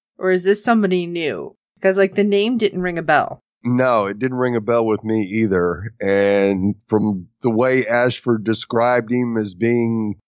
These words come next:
Speaker 2: a handsome and smooth talker and all that, no, I don't think we've met him before.
Speaker 1: Okay.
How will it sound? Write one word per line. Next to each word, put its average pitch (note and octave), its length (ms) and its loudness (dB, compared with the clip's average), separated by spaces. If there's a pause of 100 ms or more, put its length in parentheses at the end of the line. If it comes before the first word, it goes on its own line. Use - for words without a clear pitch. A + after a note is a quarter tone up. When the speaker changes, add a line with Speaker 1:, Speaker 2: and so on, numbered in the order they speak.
(160)
Speaker 2:
a - 140 -14
handsome C3+ 680 0
and G#2 200 0
smooth B2+ 460 0
talker C3 840 0
and G#2 160 -2
all B2 260 0
that, B2+ 320 -2
no, G#2+ 360 0
I G2+ 160 0
don't G#2 180 -2
think G#2+ 200 -4
we've G2 120 -2
met F#2+ 360 0
him F2+ 160 0
before. D2+ 460 -8 (220)
Speaker 1:
Okay. D#3 360 -8